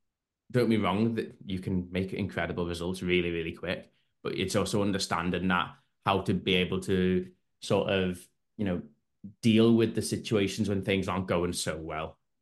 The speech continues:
You know, s-, um, y-, you listen to the Charlie podcast and that question of, you know, "What will success look like for you this week?" is an absolute game changer in regards to, um, the all or nothing mindset and things. But no, hundred percent go and have a listen to that podcast. Um,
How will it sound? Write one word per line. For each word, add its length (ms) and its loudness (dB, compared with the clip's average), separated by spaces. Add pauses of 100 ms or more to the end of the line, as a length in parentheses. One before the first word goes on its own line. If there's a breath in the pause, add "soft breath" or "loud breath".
You 120 -6
know, 180 -6
s-, 140 -10 (160)
um, 460 -2 (460)
y-, 100 -12 (120)
you 240 6
listen 240 2
to 100 -6
the 80 -6
Charlie 380 0
podcast 460 0
and 80 -2
that 140 -2
question 380 -2
of, 320 0
you 120 -2
know, 180 0
"What 340 -4
will 140 -4
success 420 -6
look 220 -12
like 180 -4
for 180 0
you 120 0
this 160 0
week?" 200 -2
is 120 -2
an 60 0
absolute 480 -4
game 260 -4
changer 400 -2
in 100 0
regards 460 0
to, 240 -2 (420 loud breath)
um, 200 -2
the 80 0
all 160 0
or 100 -2
nothing 220 -6
mindset 360 -6
and 100 -8
things. 180 -2
But 120 -4
no, 140 2
hundred 220 4
percent 260 0
go 100 2
and 80 2
have 120 0
a 40 -2
listen 220 -4
to 60 -8
that 220 -4
podcast. 500 -10 (500 soft breath)
Um, 440 4